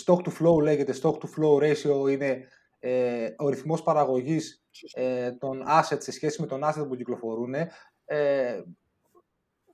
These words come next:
Speaker 1: και, ε, αυτή είναι η δουλειά που έχει κάνει ο Plan B, είναι ένας, ε, αναλυτής, τέλος πάντων, μέσω του, του ενός λογαριασμού στο Twitter, το έχει κάνει εδώ και δύο χρόνια, το ανα-,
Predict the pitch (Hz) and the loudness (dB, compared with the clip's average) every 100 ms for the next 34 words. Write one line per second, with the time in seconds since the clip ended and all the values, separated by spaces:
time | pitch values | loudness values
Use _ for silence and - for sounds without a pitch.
0 | - 156 147 147 143 139 139 117 - - | -6 0 2 2 2 2 0 -2 -10 -12
1 | - - 180 185 147 147 175 175 175 - | -10 -4 -2 -2 -2 2 2 2 -4 2
2 | 175 175 156 165 170 156 143 175 175 170 | 4 4 2 4 4 2 -2 -2 -2 -4
3 | 165 160 160 151 - - - 139 139 156 | -4 -4 -2 -2 -4 -20 -12 -8 -4 -2
4 | 143 131 151 156 151 135 151 143 143 151 | 0 -2 -4 -8 -8 -6 -2 -2 -2 -6
5 | 151 135 139 139 139 143 147 139 131 127 | -6 -8 -6 -6 -6 -6 -6 -2 0 0
6 | 123 143 143 143 123 143 139 - 147 - | -2 -6 -8 -8 -4 -4 -4 -4 -8 -2
7 | 147 143 143 135 143 135 147 147 147 147 | -4 -2 -4 0 0 2 0 0 -2 -4
8 | - - 156 160 160 151 | -4 -2 2 2 4 2